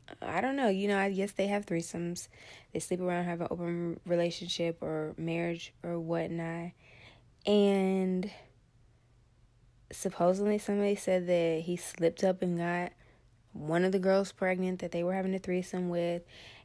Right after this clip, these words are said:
And of course she comes back and, and shuts it all down, says she never touched the girl before, and her husband isn't stupid enough to get another woman pregnant. But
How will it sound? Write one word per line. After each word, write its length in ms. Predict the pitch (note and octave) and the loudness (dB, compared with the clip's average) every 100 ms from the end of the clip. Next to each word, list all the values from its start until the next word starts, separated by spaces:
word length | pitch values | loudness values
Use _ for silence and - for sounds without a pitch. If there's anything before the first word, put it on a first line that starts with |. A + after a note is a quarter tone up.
| - | -4
And 220 | F3+ F3 | 0 0
of 80 | E3+ | 0
course 280 | - F#3+ | 2 2
she 180 | F3+ F#3+ | 2 -4
comes 280 | F#3+ F#3+ F#3+ | -2 -2 -2
back 300 | F#3 F3+ F#3 - | -2 -2 -4 -6
and, 280 | F3 F3 - _ - - | -4 -6 -10 _ -20 -6
and 220 | F3 F3 | -2 -2
shuts 400 | - - F#3+ G3 | -2 2 0 2
it 160 | G#3+ F#3 | -4 -4
all 300 | - D#3+ F3 | -2 2 2
down, 600 | G3 F#3 E3+ E3 E3 E3 | 2 2 0 0 -2 -4
says 260 | E3 F3+ E3+ | -4 -4 -4
she 160 | - E3+ | -4 -2
never 280 | D#3+ E3+ | 0 0
touched 300 | F#3 G3 F#3 | 0 -2 -4
the 60 | - | -6
girl 260 | F3+ F3 F3 | -4 -2 -2
before, 680 | F3 - D#3 D#3 E3 E3 E3 - - - - - | -4 -8 -4 -2 -2 -2 -6 -12 -20 -20 -18 -6
and 340 | E3+ E3 D#3+ | -2 0 -2
her 100 | E3 | -2
husband 420 | E3 E3+ E3 F3 | 0 0 0 0
isn't 260 | E3+ E3 D#3+ | 0 -2 -6
stupid 600 | - - - G#3 A#3+ G3+ | -8 -8 2 2 4 2
enough 400 | F3 E3 E3 - | 2 0 -2 -4
to 100 | F3 | -4
get 180 | E3 D#3+ | 0 0
another 240 | D#3+ D#3 | -2 -6
woman 280 | D#3 D#3 D#3+ | -8 -6 -8
pregnant. 500 | - F#3+ F#3 E3+ E3+ | -2 -2 0 -2 -4
But 280 | E3+ E3 | -4 -4